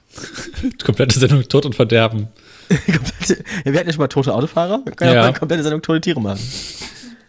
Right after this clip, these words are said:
Speaker 1: Was ich mich frage, ist, werden die denn alle nach und nach auch, also sind die im Doku eingetragen worden und wir hatten die schon mal, oder?
Speaker 2: Nee, nee, nee, nur, nur weil die für den, ach so, ach so, es ist ein Wikipedia-Artikel zu toten Tieren des Zoos Leipzig?
Speaker 1: Nee, das steht in dem Zeitungsartikel drin.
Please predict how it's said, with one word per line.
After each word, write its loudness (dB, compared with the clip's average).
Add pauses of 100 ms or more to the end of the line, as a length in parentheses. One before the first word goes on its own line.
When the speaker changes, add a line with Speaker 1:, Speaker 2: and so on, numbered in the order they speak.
(840)
Speaker 1:
Was 6
ich 2
mich 2
frage, 2
ist, -2
werden 6
die 4
denn 4
alle 4
nach 4
und 0
nach 2
auch, 0
also 0
sind 4
die 2
im 4
Doku 4
eingetragen 2
worden 4
und 4
wir 6
hatten 2
die 4
schon -2
mal, 4
oder? 2 (320)
Speaker 2:
Nee, 0
nee, -2
nee, 2
nur, -4 (100)
nur 0
weil 2
die 0
für -2
den, -2 (640)
ach 0
so, 0
ach -2
so, 0 (120)
es 0
ist 0
ein -4
Wikipedia-Artikel -2
zu -4
toten -2
Tieren 0
des -2
Zoos 0
Leipzig? -2
Speaker 1:
Nee, 4
das 4
steht -6
in 2
dem 4
Zeitungsartikel 2
drin. 2